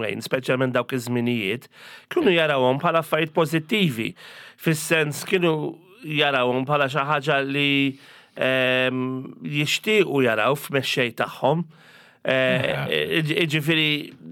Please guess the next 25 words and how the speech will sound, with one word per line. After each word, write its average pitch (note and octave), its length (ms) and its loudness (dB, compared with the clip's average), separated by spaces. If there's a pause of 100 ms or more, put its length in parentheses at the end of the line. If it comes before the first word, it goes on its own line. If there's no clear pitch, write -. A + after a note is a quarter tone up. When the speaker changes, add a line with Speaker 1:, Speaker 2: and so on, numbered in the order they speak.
(420)
Speaker 1:
alla D#3+ 180 0
volja, D3+ 440 2 (280)
aħna C#3 320 -2
forsi C3 300 -6
tal-Ewropa B2+ 640 0
ngħidu, A#2+ 320 0
"Ah, B2+ 160 0
kien A#2+ 260 -6 (380)
biċċa C3 280 -2
cowboy B2 460 0
ta-, A#2+ 140 -2
tal-films." A#2+ 680 -4 (500)
Mi-, E3 260 4
ma F3 140 -2
kienx G3+ 320 0
xi G#3+ 80 2
ħaġa D#3+ 240 0
kompletament D3 640 0
negattiva C3+ 760 0
għal C#3 140 -2
faxxa C3 420 -2
mill-Amerikani. B2+ 720 2
Speaker 2:
Tin-, D3+ 220 4
tinsiex D3 160 2
li, D3 120 4